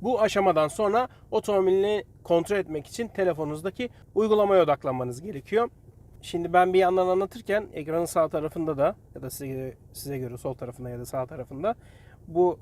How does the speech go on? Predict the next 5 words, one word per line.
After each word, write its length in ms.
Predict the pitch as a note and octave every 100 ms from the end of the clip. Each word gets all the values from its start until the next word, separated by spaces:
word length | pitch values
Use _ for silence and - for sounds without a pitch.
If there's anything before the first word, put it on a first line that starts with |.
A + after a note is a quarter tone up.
| -
uygulamanın 640 | E3 E3 E3+ E3 F3+ E3+
nasıl 400 | E3 - E3 D#3+ - -
kullanılacağıyla 880 | - D3+ D3 D#3 D3+ D3 E3 D#3+ D#3
ilgili, 400 | C#3 C3 C3+ G#3+ - - - -
e, 120 | -